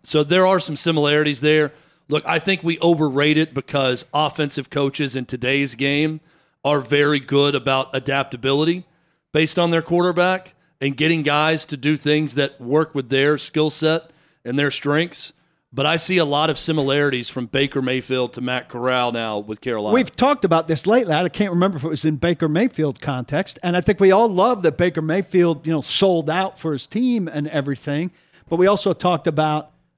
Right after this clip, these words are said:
Speaker 2: uh, and I mentioned a story I wrote years ago about availability and being, and, and quarterback injury avoidance being a skill.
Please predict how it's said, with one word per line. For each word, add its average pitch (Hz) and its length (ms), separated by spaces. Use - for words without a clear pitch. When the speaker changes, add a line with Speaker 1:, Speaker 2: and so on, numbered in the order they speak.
Speaker 2:
uh, 147 120
and 156 160
I 165 280
mentioned 160 400
a 147 40
story 190 300
I 190 60
wrote 165 240
years 202 260
ago 139 260
about 143 360
availability 160 1040
and 139 220
being, 185 400
and, 156 200
and 151 260
quarterback 185 840
injury 214 500
avoidance 175 720
being 190 300
a 165 60
skill. - 420